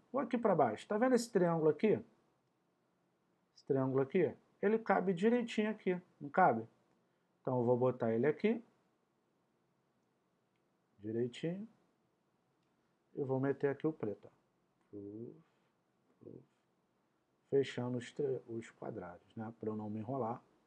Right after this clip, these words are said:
eu fecho esses dois quadrados. Lembrando que são dois quadrados aqui. Ok? E vou fazer o quê? De azul aqui, eu vou riscar. Eu tenho que riscar,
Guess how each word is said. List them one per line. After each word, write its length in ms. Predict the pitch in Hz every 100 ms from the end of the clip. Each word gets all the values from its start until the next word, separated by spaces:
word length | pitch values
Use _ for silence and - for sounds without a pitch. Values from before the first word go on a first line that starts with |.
| _ _ _ _ _ _ -
eu 80 |
fecho 320 | 110 110 104 117
esses 260 | - 110
dois 220 | 107 104 -
quadrados. 540 | 131 120 92 - - _
Lembrando 300 | 95 95 95
que 80 | -
são 180 | 113 101
dois 240 | 90 90
quadrados 440 | _ 104 95 90 90
aqui. 240 | 101 _ _ _ _ _ -
Ok? 360 | 127 202 240 - _ _ _ _ _ _ _
E 280 | 208 175 196
vou 200 | 214 156
fazer 300 | 147 131 143
o 80 | 139
quê? 200 | 170 185
De 80 |
azul 360 | 139 123 117 127
aqui, 340 | 135 - 180 220 - _ _
eu 180 | 143 143
vou 300 | 117 120 123 - _ _ _
riscar. 480 | 143 165 - 95 80 -
Eu 80 |
tenho 240 | - 131 131
que 120 | 156
riscar, 680 | 151 190 - - 113 110